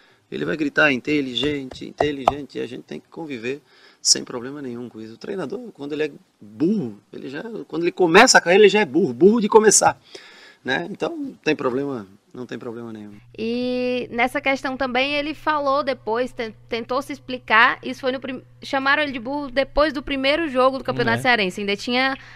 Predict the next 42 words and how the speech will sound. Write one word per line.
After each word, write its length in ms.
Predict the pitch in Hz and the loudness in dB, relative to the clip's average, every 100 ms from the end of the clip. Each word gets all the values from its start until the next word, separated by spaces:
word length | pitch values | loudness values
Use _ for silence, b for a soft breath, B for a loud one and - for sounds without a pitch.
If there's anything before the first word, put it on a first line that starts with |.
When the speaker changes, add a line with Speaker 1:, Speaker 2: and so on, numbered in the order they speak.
| B | B
Speaker 2:
a, 680 | 202 220 220 - - - 196 | 8 8 8 4 -2 4 6
a 40 | |
última 320 | 220 262 247 240 | 6 2 0 0
final, 360 | 247 220 185 | 2 6 6
né, 120 | 185 | 4
digamos 300 | 190 185 185 | -2 -4 -6
assim. 320 | 190 - 175 175 | -6 -6 -6 -4
Speaker 3:
O 60 | 135 | -2
último 320 | 143 147 139 | -2 -2 -4
jogo, 260 | 113 127 214 | 0 0 4
Speaker 2:
É, 200 | 226 220 | 6 8
Speaker 3:
né? 60 | |
Speaker 2:
o 40 | 202 | 6
último 340 | 208 220 214 | 4 0 0
jogo. 380 | 208 196 170 170 b b b | 2 2 0 -6 b b b
E 420 | 226 233 233 233 233 | -2 0 0 2 0
o 40 | |
Fortaleza 480 | 208 - 202 208 208 | 0 -2 0 0 -2
perdeu 460 | 202 226 220 208 226 | -2 0 4 4 4
por 160 | 226 | 2
dois 220 | 196 202 208 | 2 2 4
a 140 | 208 | 4
um 360 | 220 277 392 440 | 2 -2 -4 -6
e 100 | 269 | 2
ele 160 | 285 302 | 4 4
reclamou 380 | 302 311 277 269 | 2 0 -2 2
bastante 680 | 269 349 - - 277 320 | 4 2 -2 -6 -6 -6
do 140 | 254 285 | -10 -12
desempenho 560 | 254 294 277 254 262 | -10 -12 -6 -6 -4
do 100 | 269 | -8
time 560 | 302 - 285 285 302 294 - | -12 -8 -8 -8 -8 -10 -8
no 240 | 254 320 | -6 -4
jogo. 400 | 269 226 196 170 | 0 0 0 -4
Ele 120 | 175 | -6
achou 320 | 208 - 240 | -6 -6 -4
horrível, 540 | 285 247 226 247 254 226 | -2 -2 -4 -2 -4 -6
foi 260 | - 220 214 - | -8 -8 -8 -10
péssimo 680 | 202 214 247 240 254 247 247 B B B B B - | -4 -2 -4 -4 -8 -6 -6 B B B B B -12
e 720 | 226 247 247 247 247 254 262 - - _ | -6 -2 -2 -2 -2 -2 -6 -12 -20 _
foi 300 | - 226 214 | -8 -4 -2
bem 160 | 233 | -2
complicado. 840 | 254 294 285 277 208 196 220 285 | -4 -6 -6 2 6 8 8 2